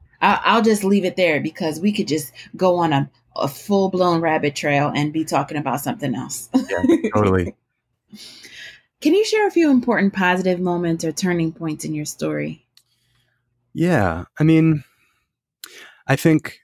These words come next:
Speaker 2: one of the most important things was, was stepping up as an artist.
Speaker 1: Hmm.
Speaker 2: And I'm trying to think of where that specifically began. And I think it may, it may have started in college. And I, I studied, uh, Jewish Arab identity in
Speaker 1: Hmm.
Speaker 2: college. And that was in the,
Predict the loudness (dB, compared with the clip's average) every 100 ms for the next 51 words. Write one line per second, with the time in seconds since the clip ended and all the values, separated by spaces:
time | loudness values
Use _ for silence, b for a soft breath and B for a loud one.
0 | _ _ -2 2 4 4 4 2 0 -2
1 | 0 0 0 -2 -2 -2 -2 -4 -4 -6
2 | -4 -2 0 0 2 2 0 -2 -2 -4
3 | -4 -4 -2 -2 -6 -18 _ _ _ _
4 | _ -20 -20 _ _ -2 0 2 2 2
5 | 0 0 2 2 0 -4 -4 -2 -2 -2
6 | -2 -4 -4 -4 -2 -2 -2 -4 _ _
7 | _ _ -4 0 0 2 2 2 2 0
8 | 2 2 0 2 2 2 0 -2 0 2
9 | 0 -2 -2 -2 0 -2 0 0 2 0
10 | -2 -2 0 2 0 0 0 0 0 0
11 | 2 0 0 0 0 -2 -4 _ _ _
12 | _ -6 -6 2 2 4 0 -2 -8 _
13 | -6 0 2 2 0 0 0 -2 -2 -2
14 | -6